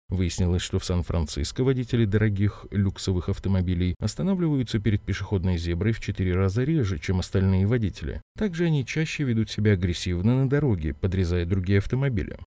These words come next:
Проводя такую параллель, футболистам большой сборной России можно привести в пример их коллег по пляжному футболу, которые стали чемпионами мира,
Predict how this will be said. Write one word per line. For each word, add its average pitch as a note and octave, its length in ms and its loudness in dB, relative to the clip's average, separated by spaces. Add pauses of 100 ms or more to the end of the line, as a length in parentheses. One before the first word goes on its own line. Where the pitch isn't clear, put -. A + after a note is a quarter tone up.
Проводя F#2 340 2
такую F#2 320 0
параллель, C3 440 2
футболистам F2+ 680 0
большой F2 340 0
сборной F2 440 2
России F#2 460 0
можно A2+ 340 4
привести G2+ 480 0
в - 60 -2
пример G2+ 380 4
их - 120 -8
коллег E2+ 400 -2
по A#2 80 -2
пляжному A2+ 480 0
футболу, C#3+ 560 0
которые E2+ 380 -2
стали E2+ 300 -2
чемпионами F2 580 0
мира, F2+ 400 0